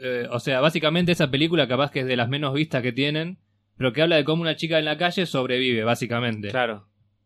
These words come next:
Speaker 1: Y roba, se inyecta heroína, trafica droga, y vos decís, "Nunca quisieras ese personaje para que sea tu amigo". Y sin embargo, te lo logran vender que querés que triunfen, o que por lo menos no, no los maten.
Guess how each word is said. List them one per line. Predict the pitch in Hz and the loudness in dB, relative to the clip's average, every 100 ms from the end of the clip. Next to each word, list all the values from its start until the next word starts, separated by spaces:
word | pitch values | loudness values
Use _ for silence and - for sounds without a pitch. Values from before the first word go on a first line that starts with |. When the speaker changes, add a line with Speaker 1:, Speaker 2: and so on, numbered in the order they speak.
| - | -6
Speaker 1:
Y | 135 139 139 151 | -4 -2 -4 -4
roba, | 143 160 156 151 147 147 | 0 2 4 4 2 0
se | - 143 | -2 -2
inyecta | 139 160 147 147 139 139 | 0 0 0 0 0 2
heroína, | 143 151 151 147 143 143 139 139 | 2 4 2 2 -2 0 -2 -2
trafica | 139 139 156 147 147 | 0 2 2 2 2
droga, | 156 156 147 | 4 2 2
y | |
vos | 185 180 | 2 0
decís, | 165 165 151 131 _ _ | 0 -2 -2 -6 _ _
"Nunca | 131 160 151 117 | 0 2 2 0
quisieras | 120 143 120 | 0 0 -2
ese | 123 113 | -4 -4
personaje | 120 110 127 123 123 | -4 -4 -4 -2 -2
para | 113 110 | -2 -4
que | |
sea | - 123 113 _ _ | -4 -4 -4 _ _
tu | - 123 | -4 -2
amigo". | 127 135 120 110 101 _ _ _ - | 0 0 -2 -4 -8 _ _ _ -10
Y | 143 | -4
sin | 175 | 0
embargo, | 202 269 285 185 | 2 2 4 0
te | - 143 | 0 0
lo | 143 | 2
logran | 185 202 170 | 2 2 0
vender | 156 160 185 214 254 - | -2 0 0 0 -2 -2
que | 139 | -2
querés | 123 175 | 2 0
que | 196 160 | 2 0
triunfen, | 151 254 254 - 113 | 2 2 2 -2 -4
o | 117 107 | -4 -2
que | 120 117 | 0 0
por | - 131 | 0 2
lo | |
menos | 175 226 | 4 2
no, | 165 | 0
no | 139 139 | -2 0
los | 143 | 2
maten. | 131 180 127 113 107 | 4 2 0 -4 -4